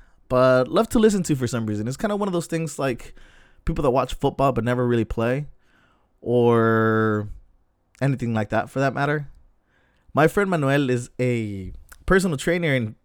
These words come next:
he was nice enough to come and let me do an interview on him. He's a great guy, super ripped,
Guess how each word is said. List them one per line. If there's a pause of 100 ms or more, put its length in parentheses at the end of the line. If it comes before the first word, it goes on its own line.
(180)
he
was
nice
enough
to
come
and (580)
let
me
do
an
interview
on
him.
He's
a
great
guy, (420)
super
ripped,